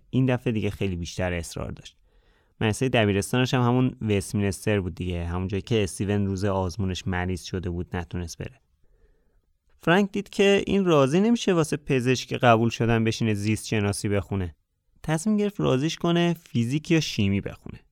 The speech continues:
استیون توی دوران مدرسه‌اش خیلی فیزیک رو دوست نداشت. حس می‌کرد خیلی ساده و بدیهیه، چیز جدیدی توش نداره، جای کشف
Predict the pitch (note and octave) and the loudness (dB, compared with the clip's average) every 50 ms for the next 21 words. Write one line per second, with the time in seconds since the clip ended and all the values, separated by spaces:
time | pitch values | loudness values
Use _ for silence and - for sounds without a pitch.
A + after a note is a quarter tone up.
0 | _ _ _ _ _ _ _ _ _ _ _ _ _ _ _ _ _ _ _ _ | _ _ _ _ _ _ _ _ _ _ _ _ _ _ _ _ _ _ _ _
1 | - E3+ F3 - - F#3+ G3 G3+ G3 F#3 - - F#3+ F#3+ F#3 E3 C3+ A#2 G#2 G#2 | -4 -4 -2 0 0 2 2 2 2 0 2 2 4 6 6 6 6 4 4 4
2 | A#2 A#2 A#2 B2+ D#3 E3 D3 A#2 G#2+ G#2 G2 G#2+ A2 - E3+ E3 - - - - | 4 4 4 4 4 4 4 4 4 2 2 0 -2 -2 -4 -4 -4 -10 -6 -2
3 | A2+ G#2+ G#2 G2+ G#2+ C3 D3 D#3 - A#2 G#2 A#2 C3 C#3 C#3 B2 - A#2 A2+ - | -2 0 0 0 -2 -4 -4 -4 -4 -2 0 0 0 2 0 0 0 -2 -4 -2
4 | - A2 G2+ F2+ F2+ - - - - - _ _ _ _ _ _ _ _ - - | -2 -2 -2 -2 -4 -6 -12 -16 -18 -20 _ _ _ _ _ _ _ _ -2 -2
5 | F3+ F3 - - D#3+ E3 E3 E3 - - D#3+ D3 B2 - - - - G2+ G2+ G2 | -2 -2 -2 -4 -4 -4 -4 -4 -2 -2 -2 -2 -2 -4 -6 -4 -2 0 0 0
6 | F#2+ F#2 A2+ A#2+ A#2+ A2 G#2 G2+ G2 F#2+ F2 F#2 F#2 F2 E2 F#2+ G2+ G2 F#2 E2+ | 0 2 2 2 2 2 2 0 0 0 0 -2 -4 -4 -2 -2 -2 0 0 -2
7 | E2 E2+ - - - G#2+ G#2+ A2+ G#2 G#2 - G2+ F#2 F#2 E2+ G#2 G#2 G2+ G#2+ - | -4 -8 -10 -10 -6 -4 -2 -2 -2 -2 -4 -2 -2 -2 0 -2 -2 -2 -4 -6
8 | - A#2+ F#2+ - - G2 G2 F#2 F2+ F#2+ F#2 - _ _ _ _ _ _ - - | -6 -8 -8 -6 -4 -4 -4 -4 -4 -6 -10 -12 _ _ _ _ _ _ -20 -20
9 | _ - - - - E3 F3 F3 F3 - - - G#2 G2+ G2 - - | _ -20 -10 -2 0 0 0 0 -2 -6 -4 0 0 0 0 -2 -6